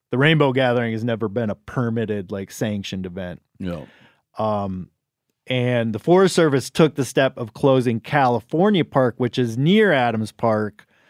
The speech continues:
Speaker 1: where the event is gonna happen. I'm not sure why they didn't close Adams Park, where the event is happening, but they did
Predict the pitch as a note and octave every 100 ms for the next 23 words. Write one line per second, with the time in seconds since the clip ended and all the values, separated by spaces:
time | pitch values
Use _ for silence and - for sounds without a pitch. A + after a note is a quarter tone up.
0 | _ _ B2 B2 B2+ G#2+ B2+ B2 A2 G#2+
1 | A#2 A2 A2 A#2+ A#2 A2+ B2+ D3 B2 C3
2 | A#2 A#2 A#2 A2+ G#2 - A#2 G#2+ G2+ -
3 | - _ _ _ _ _ - B2 C3 A2+
4 | G#2+ - G#2+ G#2 A#2 G#2 G2 F#2+ B2+ C#3
5 | G2 - F#2 F#2 - F#2 F#2 F2 G#2+ A2
6 | B2 D3+ D3+ C3